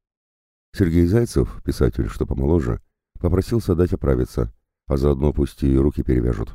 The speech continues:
а то отсохнут к чертям. Конвоиры поглумились некоторое время, похохатывая над собственными же плоскими шутками на тему, что сделают с поганым москалём, ежели тот забрызгает им машину.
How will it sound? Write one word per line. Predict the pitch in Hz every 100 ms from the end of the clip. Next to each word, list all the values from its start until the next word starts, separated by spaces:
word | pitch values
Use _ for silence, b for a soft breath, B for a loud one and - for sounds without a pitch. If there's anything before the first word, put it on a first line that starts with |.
| -
а | 67
то | - 65
отсохнут | - - 60 -
к |
чертям. | - - - 53 50 _ _ _ _ _ _ _ -
Конвоиры | 98 107 101 95
поглумились | 82 82 85 85 90 101
некоторое | 92 85 80
время, | 78 80 78 73 -
похохатывая | 69 - - 69 69 64 64 60 64
над | 67
собственными | - - - 62 62
же | 55 60
плоскими | 64 - 64
шутками | 62 - - 60
на | 62 60
тему, | 65 62 58 - _ _ -
что | - 76
сделают | 64 67 64
с | -
поганым | 67 67 65
москалём, | 64 - 65 64 60 53
ежели | 65 58 62 62
тот | - 53
забрызгает | 64 60 55 57 55
им | 62
машину. | 64 - 55 50